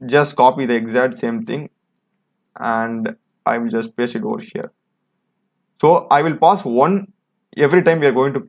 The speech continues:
click on increment, and I will pass zero every time we are, I'm going to press decrement button. So what I will do here is that I will have a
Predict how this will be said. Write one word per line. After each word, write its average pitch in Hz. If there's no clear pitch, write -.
click 143
on 135
increment, 123
and 123
I 127
will 123
pass 131
zero 127
every 143
time 151
we 127
are, 123
I'm 135
going 135
to 135
press 123
decrement 127
button. 104
So 143
what 175
I 180
will 143
do 127
here 117
is 110
that 120
I 131
will 131
have 143
a 131